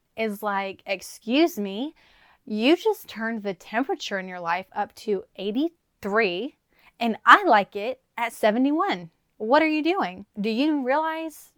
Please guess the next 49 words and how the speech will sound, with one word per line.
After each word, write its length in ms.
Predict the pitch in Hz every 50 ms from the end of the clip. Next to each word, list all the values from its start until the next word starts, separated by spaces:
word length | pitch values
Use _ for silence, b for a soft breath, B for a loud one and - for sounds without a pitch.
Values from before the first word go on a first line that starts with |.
| _ - 220
who 80 | 247
you 260 | 262 262 277 277 269 262
are? 220 | 269 277 285 285
Do 80 | 226 226
you 160 | 220 233 220
realize 420 | 190 196 220 269 294 339 349 -
it's 180 | 330 262 - -
too 200 | - 262 277 262
hot 240 | 208 208 - - -
in 100 | 277 285
here?" 400 | 285 311 311 320 320 339 339 B B B B B B _
And 140 | - 214 208
then 200 | 202 196 196 196
you're 280 | 190 190 220 285 349 339
like, 300 | 247 196 190 190 - _ -
"Um, 440 | 202 196 196 190 190 196 196 190 - _ _ _ _ _ _ - _ -
yes, 600 | 196 190 226 277 294 285 277 277 - - - - _ _ -
it 100 | 233 254
is 160 | 285 311 -
too 160 | - 240 208
hot 160 | 202 185 -
in 60 | 180 196
here. 160 | 202 196 196
Oh 20 |
my 80 | 202 214
gosh, 220 | 214 208 208 -
oh 40 | 226
my 60 | 190
gosh, 180 | 175 170 - -
oh 60 | 240
my 80 | 262 294
gosh. 240 | 294 277 269 - B B B B B -
Let's 180 | 208 214 -
go 160 | - 240 214
back," 420 | 196 196 180 - - - - - - _
right? 260 | 202 202 202 202 B B B B B B B B
Let's 500 | 220 214 233 262 302 302 - - - - - - _ _
not 440 | - 208 214 220 262 349 392 - _
be 340 | - 196 180 185 180 196 -
in 160 | - 208 214 202
the, 200 | 202 196 - - - -
in 140 | 220 214
the 60 | 208 190
hot 360 | - - 190 - 226 233 233
<laughs> 60 | -
place, 340 | 233 214 208 220 254 269 -
in 160 | - 208 214
the 160 | 202 202 190 196
scary, 720 | - - - - 208 196 196 190 190 190 190 202 208 196